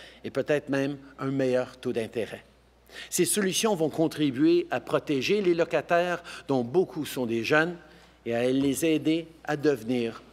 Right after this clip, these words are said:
propriétaires. In a world where you pay more than ever for rent, what could be a better demonstration that you're a good investment?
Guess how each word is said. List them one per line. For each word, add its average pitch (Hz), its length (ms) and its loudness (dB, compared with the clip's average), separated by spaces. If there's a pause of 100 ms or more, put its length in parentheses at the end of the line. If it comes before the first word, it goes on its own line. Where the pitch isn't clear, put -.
(120)
propriétaires. - 920 -8 (1040)
In 151 100 -2
a 151 60 4
world 214 640 2 (220)
where 151 120 0
you 156 160 -2
pay 165 220 -2
more 156 380 2
than 156 160 0
ever 123 280 2
for 104 240 -6
rent, 135 440 -2 (520)
what 202 180 0
could 202 120 -2
be 180 120 0
a 160 60 0
better 143 300 0
demonstration 123 1040 0 (360)
that - 100 -12
you're 160 200 0
a 151 60 -2
good 139 180 0
investment? 123 680 -4